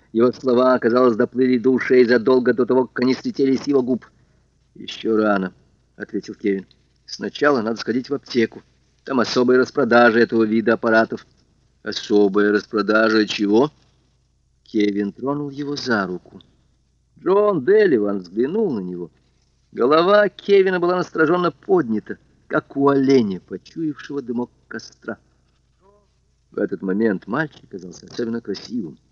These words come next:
Он был просто божественно красивым, как молодой поэт в час своей смерти. "Что?"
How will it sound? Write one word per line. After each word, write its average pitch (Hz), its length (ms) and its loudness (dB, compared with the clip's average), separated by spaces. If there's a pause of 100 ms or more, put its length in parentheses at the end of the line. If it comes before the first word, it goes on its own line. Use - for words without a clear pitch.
(320)
Он 98 120 -4
был 107 100 0
просто 135 340 0
божественно 135 880 2
красивым, 190 640 -4 (220)
как 156 200 0
молодой 151 360 6
поэт 143 500 4
в - 80 -12
час 123 320 -2
своей 107 360 -4
смерти. - 500 -10 (160)
"Что?" 101 360 0